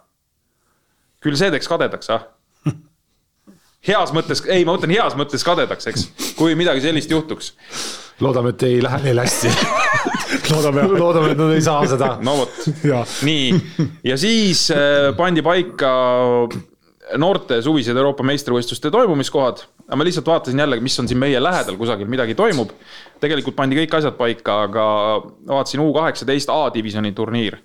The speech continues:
Speaker 1: noormeestele toimub Tamperes, Soomes.
Speaker 3: Eesti ei ole seal ju.
Speaker 1: Eesti ei ole A-divisjonis, jaa. Ma lihtsalt vaatasin A-divisjoni. Eesti on kõikides praegu B-divisjonis,
Speaker 3: B-divisjonis
Speaker 1: jah.
Speaker 3: igal pool, jah.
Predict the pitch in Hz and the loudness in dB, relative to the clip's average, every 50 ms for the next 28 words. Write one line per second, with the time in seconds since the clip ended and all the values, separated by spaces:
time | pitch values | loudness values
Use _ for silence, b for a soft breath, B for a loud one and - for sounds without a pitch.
0 | _ _ - 127 131 135 120 101 98 95 - - - 92 95 120 120 113 110 110 | _ _ -2 -2 0 0 0 -2 -4 -4 -6 -6 -8 -6 -4 -2 -2 -4 -2 -2
1 | - 196 202 190 - 110 104 98 - 175 190 175 131 101 - - - _ b b | 0 0 0 0 -2 -4 -4 -2 -2 -2 0 0 -2 -4 -6 -10 -14 _ b b
2 | b b b b b b b b b b b b b b _ _ - 143 143 - | b b b b b b b b b b b b b b _ _ 0 0 0 0
3 | - 135 135 135 127 101 110 104 98 95 92 - 123 131 131 - 139 131 131 120 | 0 0 0 2 2 0 0 -2 -2 -4 -2 -2 -2 -2 0 0 0 0 2 2
4 | 110 107 104 104 95 107 98 98 95 113 113 98 87 - 113 117 113 - 107 120 | 0 0 -2 -2 -2 -4 -4 -4 -2 0 0 -2 -2 -2 -4 -4 -4 -4 -2 -2
5 | 123 110 - - 107 113 113 101 104 101 95 104 92 - - _ - - - 135 | -2 -2 -2 -4 -4 -2 -2 -2 -2 -4 -4 -6 -8 -8 -10 _ -14 -8 -6 -6
6 | 143 - - 131 123 123 123 123 131 147 147 147 147 135 110 - - - 123 120 | -6 -4 -2 -2 0 0 -2 -2 -2 -2 -2 -2 -4 -8 -8 -8 -8 -6 -4 -4
7 | 113 110 113 117 123 117 139 139 131 113 107 123 120 107 104 107 107 113 117 117 | -4 -4 -2 -2 -2 0 0 0 0 0 0 0 0 0 0 0 0 0 0 0
8 | 107 104 104 101 98 104 113 113 160 160 147 | 0 0 0 0 0 -2 -2 -4 -4 -8 -10